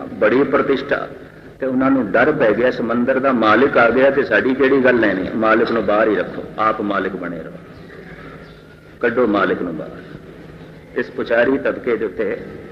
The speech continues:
ਪੁਰਾਣਾ ਇਹ ਬਹੁਤ ਵੱਡਾ ਇਲਜ਼ਾਮ ਹੈ, ਗੁਰੂ ਤੇਗ ਬਹਾਦਰ ਸਾਹਿਬ ਨੂੰ ਅੰਦਰ ਨਹੀਂ ਦਾਖਲ ਹੋਣ ਦਿੱਤਾ।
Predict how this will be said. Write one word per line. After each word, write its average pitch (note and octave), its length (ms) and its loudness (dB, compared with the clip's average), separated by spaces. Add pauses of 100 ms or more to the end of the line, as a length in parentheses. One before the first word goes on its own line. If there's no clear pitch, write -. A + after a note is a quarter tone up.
(420)
ਪੁਰਾਣਾ B2 720 2
ਇਹ B2 80 2
ਬਹੁਤ B2 380 0
ਵੱਡਾ A#2 320 2
ਇਲਜ਼ਾਮ A#2 540 4
ਹੈ, A2+ 180 2 (520)
ਗੁਰੂ B2 260 -2
ਤੇਗ D3 240 2
ਬਹਾਦਰ C3 400 2
ਸਾਹਿਬ C3+ 300 2
ਨੂੰ C3 140 2
ਅੰਦਰ B2 240 2
ਨਹੀਂ B2+ 140 0
ਦਾਖਲ G2 340 0
ਹੋਣ E2+ 180 -4
ਦਿੱਤਾ। E2+ 240 -8